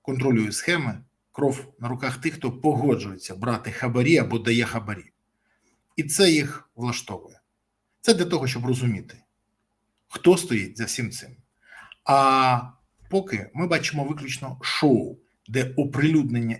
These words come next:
інформації є принциповою позицією для схиляння того чи іншого персонажа до співпраці з сильними країни нашої, поки сильної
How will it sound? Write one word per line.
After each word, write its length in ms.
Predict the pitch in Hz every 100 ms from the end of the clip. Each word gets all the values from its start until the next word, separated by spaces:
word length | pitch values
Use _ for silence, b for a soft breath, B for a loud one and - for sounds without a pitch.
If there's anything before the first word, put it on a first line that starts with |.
| -
інформації 880 | 113 - 120 147 180 - 117 92 - _ _ _ _ _
є 380 | 110 147 165 147 143 -
принциповою 760 | - 175 - - 202 156 143 143
позицією 580 | 147 170 220 - 143 120
для 240 | 147 208
схиляння 920 | - - 254 247 190 139 113 98 87 _ _ _ _
того 300 | 156 147 139
чи 200 | 127 135
іншого 320 | 123 - 120
персонажа 720 | 117 135 131 143 165 180 123
до 120 | 110 117
співпраці 800 | - 120 151 151 143 - 85 - _ _ _ _ _ _ _
з 80 | -
сильними 720 | - 220 175 147 135 127 - - _
країни 460 | - 175 139 110 95
нашої, 500 | 90 73 - - - _ _ _ _
поки 340 | - 151 123 107
сильної 480 | - 101 85 -